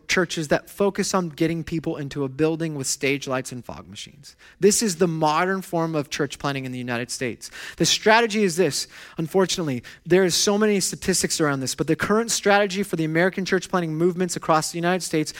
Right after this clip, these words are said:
is to raise over two hundred thousand dollars, launch a gathering service where you get two hundred people at it with stage lights, fog machines, clever Instagram posts, and a new website.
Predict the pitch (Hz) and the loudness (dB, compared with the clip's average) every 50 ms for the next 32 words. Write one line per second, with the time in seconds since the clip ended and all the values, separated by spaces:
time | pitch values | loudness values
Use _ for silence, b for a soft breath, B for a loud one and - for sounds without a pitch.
0 | B B B B 170 151 - - 165 165 185 190 190 170 185 - 180 170 175 165 | B B B B -2 0 0 0 2 4 4 4 4 2 0 0 0 0 0 0
1 | - - 190 202 208 220 220 - 202 185 202 190 196 202 185 170 156 156 160 180 | 0 2 2 2 2 2 2 4 4 4 4 2 0 2 2 4 4 2 2 -2
2 | 180 - - B B B B B 151 156 175 190 202 - - 202 156 165 185 180 | -4 -8 -12 B B B B B 2 2 4 4 2 2 0 0 4 6 6 6
3 | 190 196 185 202 196 185 170 - - 180 180 190 175 - - 165 160 165 160 - | 6 4 2 0 0 0 0 0 2 2 2 2 0 0 0 0 2 2 0 0
4 | - - - 185 196 202 208 208 - - 196 180 - 170 156 147 147 156 175 165 | 0 0 2 4 4 4 4 0 0 -2 -4 -2 0 2 2 4 2 2 0 -2
5 | 160 143 - - - 170 180 185 170 190 185 180 175 - - - 170 170 175 165 | -2 -4 -2 0 2 4 4 4 4 2 0 0 0 -2 0 2 4 4 2 0
6 | 165 170 156 - 175 170 160 - - - 185 180 180 180 180 180 180 - - 180 | -2 -4 -4 -2 -2 -2 -4 -4 -2 0 2 2 2 0 -2 -2 -2 -4 -4 -2
7 | 170 180 170 165 156 - 170 165 170 160 - - - 151 151 151 147 156 175 180 | -2 0 0 0 0 0 0 0 0 0 -2 -4 -4 -4 -6 -6 -2 0 0 2
8 | 175 185 170 170 151 - - - 135 135 135 127 | 2 2 0 0 0 -2 0 2 2 2 0 -2